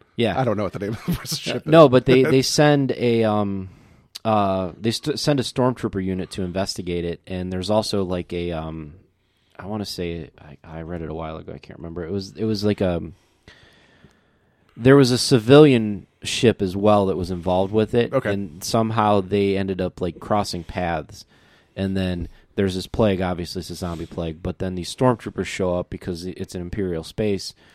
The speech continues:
Speaker 1: and, um, you know, zombie stuff's happen. But it's a really cool book, and
Speaker 2: Huh.
Speaker 1: it's completely, there's no Jedi, there's no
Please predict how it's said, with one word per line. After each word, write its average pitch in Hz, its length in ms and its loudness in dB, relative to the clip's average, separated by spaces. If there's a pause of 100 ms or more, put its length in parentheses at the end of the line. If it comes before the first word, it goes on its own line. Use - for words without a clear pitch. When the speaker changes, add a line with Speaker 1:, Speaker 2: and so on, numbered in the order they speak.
(540)
Speaker 1:
and, 87 640 -4
um, 82 560 -6 (280)
you 92 100 -4
know, 82 260 -6 (420)
zombie 95 300 -4
stuff's - 320 -8
happen. - 360 -14 (120)
But 113 200 2
it's 127 180 2
a 165 60 2
really 143 280 4
cool 117 180 4
book, 101 360 4
and 107 100 0
Speaker 2:
Huh. 107 80 0
Speaker 1:
it's - 180 -4
completely, 139 800 6
there's 107 240 0
no 127 200 8
Jedi, 113 560 4
there's 98 220 0
no 107 800 0